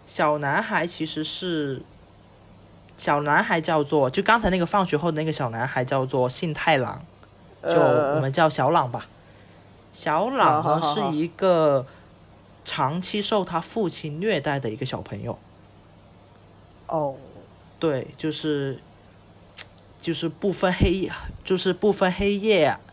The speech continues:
Speaker 1: 白天的，
Speaker 2: 呃。
Speaker 1: 就是会打他的一个小朋友，呃，被，被打，打那个小男孩。
Speaker 2: 是
Speaker 1: 然后呢？
Speaker 2: 单亲家庭吗？
Speaker 1: 单亲家庭。
Speaker 2: OK。
Speaker 1: 对，单亲家庭。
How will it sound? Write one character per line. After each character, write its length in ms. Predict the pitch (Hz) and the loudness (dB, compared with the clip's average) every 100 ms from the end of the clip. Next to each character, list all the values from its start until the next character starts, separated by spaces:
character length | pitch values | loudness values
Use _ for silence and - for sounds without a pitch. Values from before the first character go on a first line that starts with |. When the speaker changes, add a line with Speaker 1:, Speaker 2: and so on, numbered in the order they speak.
| - - | -20 -8
Speaker 1:
白 200 | 139 135 | 0 2
天 260 | - 190 170 | 4 6 8
的， 140 | 160 135 | 6 4
Speaker 2:
呃。 40 | |
Speaker 1:
就 80 | 120 | 2
是 160 | 147 143 | 2 4
会 80 | - | 4
打 220 | 131 117 | 4 2
他 240 | - 151 | 0 2
的 100 | 165 | 4
一 60 | 135 | 2
个 80 | 127 | 0
小 140 | 113 | -2
朋 160 | 117 110 | -6 -10
友， 120 | - - - - | -12 -20 -20 -8
呃， 160 | 147 | -4
被， 240 | 135 - - | -4 -6 -4
被 180 | 180 160 | -2 -2
打， 280 | - 117 123 | -2 -6 -2
打 140 | 131 123 | -2 -2
那 100 | 160 | -4
个 60 | |
小 140 | 151 120 | -4 -6
男 140 | 110 | -8
孩。 240 | 123 110 107 - - - - - - - - - | -12 -12 -16 -20 -20 -20 -20 -20 -20 -20 -20 -6
Speaker 2:
是 260 | - - 233 | 0 4 6
Speaker 1:
然 80 | |
后 180 | 196 185 | 6 6
呢？ 60 | 180 | 6
Speaker 2:
单 220 | 214 226 | 6 6
亲 420 | - 233 208 214 | 4 4 4 2
家 280 | 208 214 196 | 2 4 4
庭 200 | 196 151 | 2 -2
吗？ 180 | 147 - - - - - - | -2 -6 -12 -20 -20 -20 -10
Speaker 1:
单 200 | - 180 | -2 -2
亲 160 | 180 180 | 0 0
家 180 | 175 165 | 0 0
庭。 160 | 131 - - - | -4 2 4 6
Speaker 2:
OK。 400 | 98 143 - - - - - - - - - - | 2 -2 -4 -12 -14 -18 -20 -20 -20 -20 -20 -6
Speaker 1:
对， 220 | 156 135 - | -4 -4 -4
单 180 | 156 | -4
亲 160 | 156 170 | -4 -6
家 180 | 165 143 | -6 -8
庭。 220 | - 127 | -8 -12